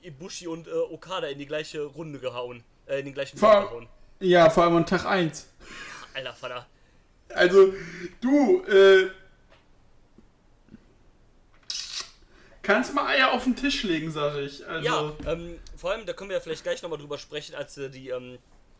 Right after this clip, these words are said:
Speaker 1: den Schedule announced haben. War das, normalerweise ist das ja immer so,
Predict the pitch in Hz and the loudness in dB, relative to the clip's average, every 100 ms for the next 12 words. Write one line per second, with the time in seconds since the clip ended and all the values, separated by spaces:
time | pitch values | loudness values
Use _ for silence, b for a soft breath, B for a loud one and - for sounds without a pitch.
0 | - 131 - 196 214 143 135 135 143 156 | -20 -18 -10 -6 -6 -6 -8 -8 -12 -12
1 | 160 156 147 208 214 196 180 - 156 135 | -12 -10 -10 -8 -12 -16 -18 -14 -12 -12
2 | 185 285 | -12 -14